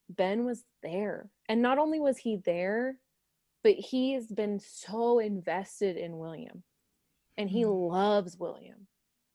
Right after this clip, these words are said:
Speaker 1: And he, he's just the best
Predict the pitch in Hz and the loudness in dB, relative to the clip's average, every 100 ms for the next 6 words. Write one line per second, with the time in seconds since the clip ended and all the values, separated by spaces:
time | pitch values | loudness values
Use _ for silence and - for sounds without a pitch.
0 | _ _ _ _ _ 208 190 170 208 233 | _ _ _ _ _ -2 -2 -2 0 2
1 | 233 208 - _ - - 233 226 240 214 | 2 -2 -6 _ -20 -6 -4 -4 -2 -4
2 | - 208 220 247 _ _ _ _ - 208 | -4 -6 -4 -4 _ _ _ _ -4 0
3 | 226 190 - - | 0 -2 -10 -20